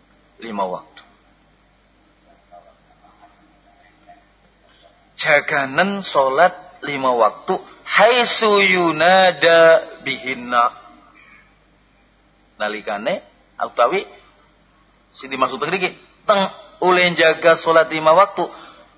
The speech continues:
fil makanil nada bihinna.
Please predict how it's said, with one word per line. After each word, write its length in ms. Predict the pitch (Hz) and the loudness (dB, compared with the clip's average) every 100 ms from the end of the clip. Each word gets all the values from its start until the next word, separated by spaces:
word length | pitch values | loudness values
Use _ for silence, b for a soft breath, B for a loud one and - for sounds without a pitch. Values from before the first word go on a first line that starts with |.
| - | -6
fil 320 | - 240 208 | 0 2 4
makanil 1300 | 185 180 170 - - 196 208 190 175 196 196 175 160 156 - _ | 2 2 0 -2 2 4 6 6 4 2 0 2 2 2 -2 _
nada 640 | - 139 156 139 117 123 123 | -6 0 2 0 0 0 0
bihinna. 640 | 107 101 113 98 101 107 | -4 -14 -16 -14 -8 -8